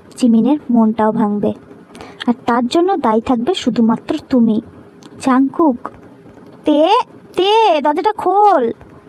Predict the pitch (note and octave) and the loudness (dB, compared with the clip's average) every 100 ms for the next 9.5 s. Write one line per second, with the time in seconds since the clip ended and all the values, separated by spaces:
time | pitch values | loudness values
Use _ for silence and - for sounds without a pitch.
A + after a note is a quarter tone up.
0 | - - - - E4+ D4+ D4 C4 D4 C4+ | -20 -20 -20 -6 -2 0 0 -2 0 0
1 | A#3+ A#3+ C4 C4 A#3 A3 G#3+ A3 - A#3+ | 0 0 -2 -2 0 0 -2 -4 -6 -2
2 | A#3+ B3 A#3+ - - - D4 C#4 A#3+ - | 0 0 -4 -10 -18 -6 -2 -2 -4 -2
3 | B3+ A3+ - A3+ A3 G#3 A#3 - - - | -2 0 -2 0 0 -2 -4 -12 -20 -20
4 | - - - A3 A3+ A3+ E4+ - - - | -20 -12 -6 -4 -2 0 -2 -4 -20 -18
5 | - A#3 A3 A3 A3 C4+ - - G#3 A3 | -4 0 0 0 0 0 -2 -4 -2 -2
6 | A#3 - B3 G#3+ G#3+ - - - - - | -4 -4 -4 -4 -4 -6 -12 -20 -20 -20
7 | - - D4 B3+ A#3 - - - - - | -14 -4 -2 0 -4 -8 -20 -20 -20 -20
8 | - - - A#3 C4 C4 C4 - - A#3 | -20 -20 -4 -2 0 -2 -6 -10 -4 -2
9 | - - G#3+ A3 | -2 -2 -4 -4